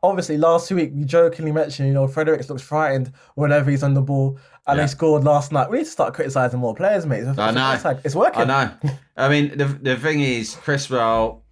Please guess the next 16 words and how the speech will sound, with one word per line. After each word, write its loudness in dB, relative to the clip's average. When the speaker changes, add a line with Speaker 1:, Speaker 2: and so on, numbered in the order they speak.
Speaker 2:
uh, -4
uh, -2
sorry, -4
Fredericks -6
last -2
night, -2
he -10
comes -6
on -2
now -4
and -4
he -8
comes -6
on -6
with -8
confidence. -10